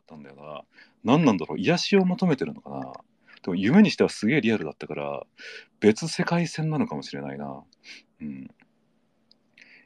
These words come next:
いや、めっちゃいい夢だった。ねえ。てか、ワンちゃん、マジででかいワンちゃん、飼いたい。<laughs> 今年の俺の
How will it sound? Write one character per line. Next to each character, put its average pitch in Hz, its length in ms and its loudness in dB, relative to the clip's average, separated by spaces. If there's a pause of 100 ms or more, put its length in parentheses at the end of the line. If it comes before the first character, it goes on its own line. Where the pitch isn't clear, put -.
(180)
い 80 80 -8
や、 76 120 -6
め 80 280 0
っ 85 60 -4 (200)
ち - 220 0
ゃ 117 40 8
い 113 40 8
い 104 160 6
夢 82 160 -2
だ 71 80 -4
っ - 60 -8 (120)
た。 - 220 -8 (1160)
ね 73 100 -10
え。 71 300 -8 (580)
て 113 80 2
か、 82 60 -4
ワ 160 220 6
ン 226 100 10
ち - 200 -2
ゃ 85 40 0
ん、 80 120 -2
マ 139 180 2
ジ - 100 -4
で 160 220 2 (120)
で 135 140 6
か 185 180 8
い 87 220 2 (180)
ワ 123 180 2
ン 127 80 6
ち - 140 -4
ゃ 80 40 -4
ん、 71 160 -8 (560)
飼 117 220 -4
い 131 80 -2
た 123 220 -2
い。 - 240 -4
<laughs> - 1700 -10
今 160 140 6
年 220 240 8
の 208 200 10
俺 131 200 8
の 131 220 8